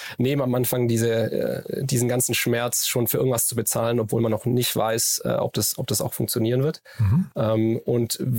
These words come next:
Speaker 1: gehen dann letztendlich über in ein Value-Based Pricing. Also wir partizipieren in gleicher Maße, ähm, mit dem Erfolg unserer, unserer Kunden mit,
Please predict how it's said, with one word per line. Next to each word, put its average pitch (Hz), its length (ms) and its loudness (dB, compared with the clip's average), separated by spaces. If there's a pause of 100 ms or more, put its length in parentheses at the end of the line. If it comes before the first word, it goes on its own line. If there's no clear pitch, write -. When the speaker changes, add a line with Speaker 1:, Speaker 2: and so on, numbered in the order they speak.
(160)
Speaker 1:
gehen 123 240 2
dann 120 180 0
letztendlich 117 400 0
über 120 460 2 (640)
in 117 120 2
ein 117 140 2
Value-Based 113 500 0
Pricing. 113 520 0
Also 107 240 0
wir 113 400 2 (380)
partizipieren 131 680 0
in 120 120 0
gleicher 117 320 0
Maße, 113 720 2
ähm, 110 560 0 (300)
mit - 240 0
dem 123 80 0
Erfolg 120 320 0
unserer, 113 480 0
unserer 117 220 -2
Kunden 147 300 0
mit, 156 280 -2